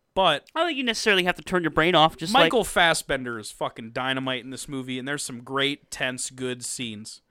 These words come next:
Speaker 1: And
Speaker 2: It's
Speaker 1: I recommend
Speaker 2: fine.
Speaker 1: it on that basis and not necessarily as a basis of being a prequel to Alien, because it doesn't, it, all it does is muddle the chronology.
Speaker 2: Yeah. I don't know. Here, here's the bottom line of this fucking movie. If you like Alien,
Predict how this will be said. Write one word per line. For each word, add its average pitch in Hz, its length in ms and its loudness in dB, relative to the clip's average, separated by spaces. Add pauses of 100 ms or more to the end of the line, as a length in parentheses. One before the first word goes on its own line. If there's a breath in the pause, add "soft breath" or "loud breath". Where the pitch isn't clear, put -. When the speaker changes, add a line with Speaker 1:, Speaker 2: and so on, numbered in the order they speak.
(1000 soft breath)
Speaker 1:
And 127 100 -12
Speaker 2:
It's 147 100 -4
Speaker 1:
I - 20 4
recommend 196 380 4
Speaker 2:
fine. 185 80 4
Speaker 1:
it 170 80 -2
on 147 160 0
that 151 260 4
basis 170 460 -2
and 135 100 -8
not 139 140 -4
necessarily 147 480 -2
as 131 140 -2
a - 40 -10
basis 135 480 -8
of 117 200 -12
being 131 280 -4
a 110 100 -14
prequel 139 540 -12
to 110 240 -14
Alien, 147 360 -8
because 143 260 -10
it 147 140 -12
doesn't, 196 280 -2
it, 180 120 -4
all 240 200 0
it 254 100 -8
does 214 200 -2
is 147 140 -12
muddle 143 600 -8 (680)
the 175 160 -10
chronology. 202 540 -4
Speaker 2:
Yeah. 208 140 -8 (460 soft breath)
I 269 80 4
don't 262 80 2
know. 175 120 -6
Here, 254 200 -4
here's 302 220 -6
the 320 80 -8
bottom 214 300 -2
line 156 140 -2
of 143 40 -10
this 139 140 -12
fucking 135 340 -8
movie. 120 300 -10
If - 100 -16
you 190 80 -10
like 277 260 -2
Alien, 190 460 -8